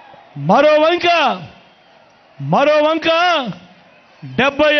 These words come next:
ఐదేళ్ల ముసలాయన ఒక ఆయన ఉన్నాడు. మరో వంక డెబ్బై ఐదేళ్ల ముసలాయన ఉన్నాడు.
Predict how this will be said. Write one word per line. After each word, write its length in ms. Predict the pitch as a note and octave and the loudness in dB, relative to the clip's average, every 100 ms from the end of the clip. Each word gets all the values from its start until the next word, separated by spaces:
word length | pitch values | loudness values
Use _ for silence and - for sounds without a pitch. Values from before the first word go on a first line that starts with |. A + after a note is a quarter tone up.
| D4 | 0
ఐదేళ్ల 300 | D4 D#4 D#4 D4+ | 0 0 0 0
ముసలాయన 420 | D4+ C#4+ D#4+ D#4 D4+ | 0 0 0 0 0
ఒక 80 | D4+ | -2
ఆయన 120 | D4+ D4 | -2 -2
ఉన్నాడు. 240 | C#4+ A#3 G#3+ A#2+ - - - - - - - - - - - - _ _ _ - | 0 -2 -4 -10 -20 -20 -20 -20 -20 -20 -20 -20 -20 -20 -20 -20 _ _ _ -10
మరో 300 | D#3 A3+ D4 D4+ | -2 0 2 2
వంక 200 | D#4 C#4+ D#4+ E4 D#4+ | 0 0 0 0 0
డెబ్బై 260 | D#4 D#4+ D#4+ | 0 0 2
ఐదేళ్ల 300 | D#4 D#4+ E4 E4 | 0 0 0 -2
ముసలాయన 400 | D#4+ D#4+ E4+ E4+ E4+ | -2 -2 -2 -2 -2
ఉన్నాడు. 260 | E4+ D4+ | -2 -2